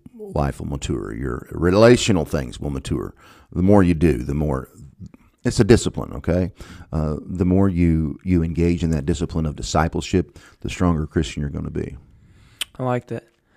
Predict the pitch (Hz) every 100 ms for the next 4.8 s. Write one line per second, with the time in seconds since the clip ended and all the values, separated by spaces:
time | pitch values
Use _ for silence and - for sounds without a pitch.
0 | _ _ _ - 147 147 123 135 139 160
1 | - 196 175 165 160 147 147 139 - -
2 | 160 147 139 139 131 - 135 127 - 110
3 | - - 120 120 117 110 139 - - -
4 | 131 135 139 139 143 151 160 160